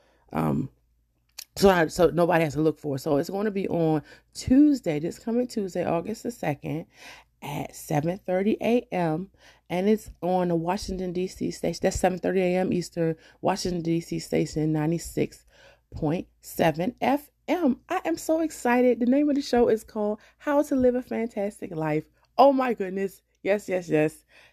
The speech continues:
Alhamdulillah. That's what I should have said first. All praises be to Allah. Alhamdulillah. I mean, this is, this is big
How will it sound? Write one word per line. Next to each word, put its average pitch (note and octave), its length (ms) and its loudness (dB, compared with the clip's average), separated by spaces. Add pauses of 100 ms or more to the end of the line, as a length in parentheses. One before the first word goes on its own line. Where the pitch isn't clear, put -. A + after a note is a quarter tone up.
(140)
Alhamdulillah. G3 1120 2
That's G3 220 -4
what F3 100 0
I - 20 2
should D#3 200 -6
have D#3 100 -6
said C#3+ 260 -2
first. D3 220 -4
All F#3+ 200 2
praises D#3+ 340 -4
be E3 120 -2
to - 160 -6
Allah. C#3 360 -2 (540)
Alhamdulillah. E3 1500 -2 (120)
I F#3 80 -4
mean, E3 240 0
this G#3 240 2
is, D3 180 -8 (600)
this F3+ 180 -2
is C#3+ 140 -10
big A3 260 4